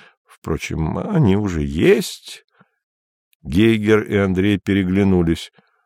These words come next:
"Пожалуйста", сказал Андрей с досадой, — "уже знает". "Интересно, откуда?" проговорил Гейгер, рассматривая Изю прищуренными глазами.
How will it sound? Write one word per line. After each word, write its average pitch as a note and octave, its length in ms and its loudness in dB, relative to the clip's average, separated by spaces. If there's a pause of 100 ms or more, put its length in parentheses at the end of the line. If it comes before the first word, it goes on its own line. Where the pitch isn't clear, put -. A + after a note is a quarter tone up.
(680)
"Пожалуйста", F#2 800 0 (140)
сказал F2 420 0
Андрей E2+ 300 2
с D2+ 80 -6
досадой, — E2 560 -2 (500)
"уже G#2+ 300 2
знает". F2 640 -2 (800)
"Интересно, F3+ 760 0
откуда?" D#3 840 -4 (360)
проговорил G2+ 540 2
Гейгер, B2 640 0 (320)
рассматривая G2 1040 0 (100)
Изю A#2+ 400 0
прищуренными G2+ 840 0
глазами. E2+ 680 0